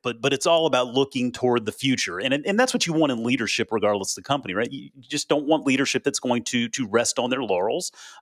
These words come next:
Um, I mean, how much innovation can you expect in this market? I, I don't know. I mean, probably not a ton. Uh, cereal will likely be quite the same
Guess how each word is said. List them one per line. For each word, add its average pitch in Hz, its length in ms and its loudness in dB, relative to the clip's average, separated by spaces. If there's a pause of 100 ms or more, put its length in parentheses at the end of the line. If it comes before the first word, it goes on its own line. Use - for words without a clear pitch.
Um, 104 460 0
I 170 140 2
mean, 147 140 0
how 170 200 -2
much 165 240 0
innovation 143 640 -2
can 139 160 -4
you 131 80 -2
expect 156 480 0
in 165 80 -4
this 156 160 -2
market? 160 460 2
I, - 180 -2
I 175 140 2
don't 127 260 -2
know. 110 260 2
I 123 40 4
mean, 113 140 -2
probably 120 460 0
not 104 200 2
a 87 160 -2
ton. 139 480 0 (340)
Uh, 113 240 2
cereal 139 560 4
will 113 260 0
likely 120 460 2
be 113 260 0
quite 117 420 -2
the 101 80 -6
same 123 500 -4